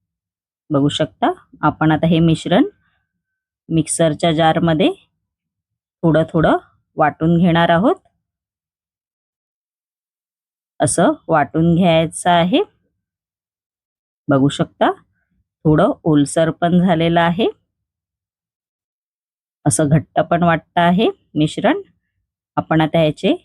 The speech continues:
लाडू बनवून घेऊया. आपण आता हे लाडू बनवून घ्यायचे आहेत. बघू शकता, जर कोरडं वाटत असेल तर तुम्ही ह्याच्यामध्ये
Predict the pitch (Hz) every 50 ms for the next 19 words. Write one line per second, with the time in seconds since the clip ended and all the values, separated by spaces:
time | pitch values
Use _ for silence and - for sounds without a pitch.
0 | _ _ _ _ _ - 156 156 147 147 151 160 165 170 170 165 165 170 180 180
1 | 175 190 180 175 190 240 440 - _ _ _ _ _ _ _ _ _ _ _ _
2 | _ _ - - - 160 160 156 147 - 160 175 185 254 349 330 - 202 165 151
3 | 143 143 151 160 160 165 165 165 170 175 175 170 180 165 160 160 165 160 - -
4 | 180 175 170 175 170 277 392 - _ _ _ _ _ _ _ _ _ _ _ _
5 | _ _ _ _ _ _ _ _ _ _ _ _ _ _ _ _ - 143 139 135
6 | 151 - - 160 156 - - 214 226 180 156 156 151 151 - - 165 160 151 151
7 | 147 160 170 170 160 - - 175 170 175 175 180 - 208 240 233 185 185 170 160
8 | - 170 151 165 165 160 151 151 - 170 156 165 165 160 196 349